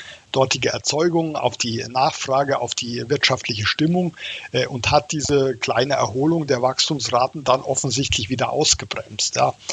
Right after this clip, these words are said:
man muss die nächsten Wochen, Monate da noch mal ein bisschen abwarten, aber momentan sieht's eher so aus,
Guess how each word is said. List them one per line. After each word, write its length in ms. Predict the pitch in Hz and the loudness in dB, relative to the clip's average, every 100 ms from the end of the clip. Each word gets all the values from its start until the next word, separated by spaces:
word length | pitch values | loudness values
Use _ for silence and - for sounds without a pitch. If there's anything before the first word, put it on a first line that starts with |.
| - - - | -10 -12 -12
man 160 | 127 | -6
muss 140 | 143 - | -4 -2
die 100 | 135 | 0
nächsten 400 | 143 - - 135 | 2 0 0 0
Wochen, 320 | 151 151 139 | 0 0 0
Monate 420 | 143 156 147 147 | 2 4 2 2
da 160 | 139 143 | 0 0
noch 140 | 123 | 0
mal 120 | 135 | 0
ein 100 | 127 | 0
bisschen 240 | 127 120 123 | -2 -2 2
abwarten, 640 | 143 - - 180 180 147 | 2 2 0 0 -2 -6
aber 200 | 135 127 | -2 -2
momentan 540 | 120 143 160 139 156 | -2 -2 0 2 2
sieht's 280 | 143 156 - | 2 -4 -4
eher 200 | 131 143 | -2 0
so 160 | 135 135 | 0 0
aus, 300 | 131 151 | 0 0